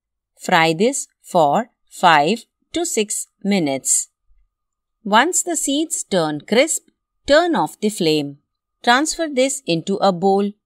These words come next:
and garnish with roasted sesame seeds. Pan-fried jackfruit seeds recipe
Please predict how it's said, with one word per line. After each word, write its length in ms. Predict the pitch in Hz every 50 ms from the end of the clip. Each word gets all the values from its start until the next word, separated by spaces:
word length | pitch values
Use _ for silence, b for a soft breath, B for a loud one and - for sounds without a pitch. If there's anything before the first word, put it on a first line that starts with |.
| _ _ _ -
and 260 | - 175 175 160 143
garnish 480 | 170 160 151 156 160 185 226 226 - -
with 200 | 240 269 294 285 _ _ _ _ _ _ _ - -
roasted 560 | 226 262 311 - - - - 262 294 285 - _
sesame 580 | - - - 233 233 226 - 247 220 226 233 233
seeds. 640 | 220 - - 160 143 143 135 127 - - - - - _ _ _ _ _ _ _ _ _ _ _ _ _ _ _ _ _ _ _ _ _ _ _ _ -
Pan-fried 760 | 247 240 262 311 370 349 - - 214 185 165 165 190 226 226 - _ -
jackfruit 580 | 160 - 175 147 151 - - - 269 277 262 -
seeds 420 | - - 277 285 302 294 - - _ _ _ -
recipe 640 | 180 185 - - - 165 - - - 156 165 190 -